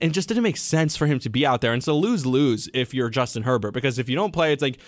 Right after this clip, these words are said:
"Oh, this guy, he's soft, blah, blah, blah." And if you do play and you stink and you're clearly hurt, then what's the point? Like, what's the point of playing if you're clearly hurt? And it kinda sucks for Justin Herbert. Either way, it was a lose-lose situation.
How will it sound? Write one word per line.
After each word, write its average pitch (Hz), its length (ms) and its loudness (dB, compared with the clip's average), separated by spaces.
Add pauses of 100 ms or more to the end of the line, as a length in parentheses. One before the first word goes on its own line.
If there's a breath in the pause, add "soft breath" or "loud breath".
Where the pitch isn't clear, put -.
(320 loud breath)
"Oh, 165 280 4
this 151 160 -2
guy, 151 360 4
he's 123 160 -2
soft, 143 420 2
blah, 127 140 2
blah, 120 120 2
blah." 123 400 2
And 139 80 0
if 135 100 -2
you 147 120 0
do 220 240 -2
play 147 280 2
and 123 120 0
you 110 80 -4
stink - 640 0 (280 loud breath)
and 143 120 2
you're 127 80 0
clearly 180 380 2
hurt, 196 260 2
then 139 160 2
what's 196 200 -2
the 143 80 0
point? 147 500 0
Like, 147 180 0 (380 soft breath)
what's 165 240 0
the 208 80 0
point 196 240 0
of 147 60 -4
playing 180 320 0
if 139 120 0
you're 131 120 0
clearly 156 340 0
hurt? 160 340 0 (340 loud breath)
And 143 200 0
it 131 160 -4
kinda 190 280 0
sucks 160 500 0 (200 loud breath)
for 131 140 -2
Justin 147 340 0
Herbert. 139 400 2
Either 165 240 0
way, 147 160 4
it 143 40 4
was 127 100 0
a 127 40 0
lose-lose 135 440 0
situation. 135 560 0